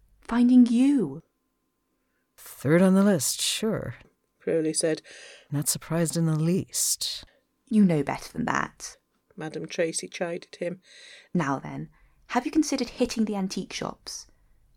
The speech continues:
Speaker 1: I'm sure you've scoured eBay and all those other computer things, but sometimes you've got to do it the old-fashioned way."
Speaker 2: "I've been through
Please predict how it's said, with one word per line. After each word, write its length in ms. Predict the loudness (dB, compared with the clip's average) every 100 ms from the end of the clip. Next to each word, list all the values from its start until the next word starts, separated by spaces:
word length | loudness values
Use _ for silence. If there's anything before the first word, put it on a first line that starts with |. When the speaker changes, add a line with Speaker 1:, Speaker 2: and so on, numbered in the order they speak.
| -2
Speaker 1:
I'm 80 | 0
sure 220 | 0 2
you've 160 | 0
scoured 440 | -2 -2 0 0 -2
eBay 300 | -6 -4 -4
and 100 | 0
all 180 | 0 0
those 320 | 2 0 -2
other 220 | -6 -6
computer 520 | -6 -8 -8 -10 -10 -12
things, 480 | -8 -6 -6 -6 -8
but 200 | -10 -10 _ _ _ _
sometimes 380 | 0 2 4 0
you've 100 | 0 -2
got 80 |
to 60 | -2
do 80 | -6
it 120 | -4
the 120 | -4
old-fashioned 760 | -2 -4 -6 -8 -10 -8 -8 -10
way." 360 | -12 -14 -16 _ _ _ _ _ _ _ _ _ _
Speaker 2:
"I've 140 | 0 2
been 160 | 0
through 280 | 0 -2 0